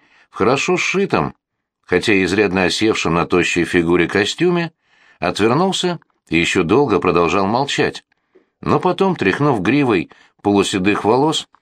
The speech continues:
тихо пробасил: «Вы там наверху свой человек, член Р К П Б. Вас и арестовать-то не могут,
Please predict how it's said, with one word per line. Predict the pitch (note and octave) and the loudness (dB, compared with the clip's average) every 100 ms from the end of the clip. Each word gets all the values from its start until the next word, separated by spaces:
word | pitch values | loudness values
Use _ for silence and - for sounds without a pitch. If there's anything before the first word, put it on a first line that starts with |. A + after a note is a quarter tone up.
| _ | _
тихо | - E2 E2 F2+ | -8 -4 0 0
пробасил: | E2 F#2+ F#2 G#2+ - D#3+ A2+ _ _ _ _ _ - | 0 0 2 0 0 -2 -2 _ _ _ _ _ -6
«Вы | D#2+ F#2 | 0 0
там | - G2 F#2+ | 2 0 2
наверху | F#2+ G2 F#2 A#2+ B2 _ _ _ | 2 0 -2 -2 -4 _ _ _
свой | - C3 E3 | -2 0 0
человек, | - E3 F3+ F3+ - - _ _ - | 0 0 0 0 -2 -10 _ _ -20
член | - E2 C#3 D3 | -8 -2 0 0
Р | E2 | -2
К | - D#2+ | -2 0
П | F#2+ | 0
Б. | C#2+ F2 C3 B2 _ _ _ _ _ - | 0 0 -2 -6 _ _ _ _ _ -6
Вас | D2+ F#2 F2+ - _ _ _ - | 0 0 -2 -8 _ _ _ -4
и | |
арестовать-то | G#2 G#2+ - G2+ F#2+ C#3+ - E3+ | 0 0 -2 0 0 0 -2 -2
не | F3 | 0
могут, | F3 C#3 D2+ | 0 0 -4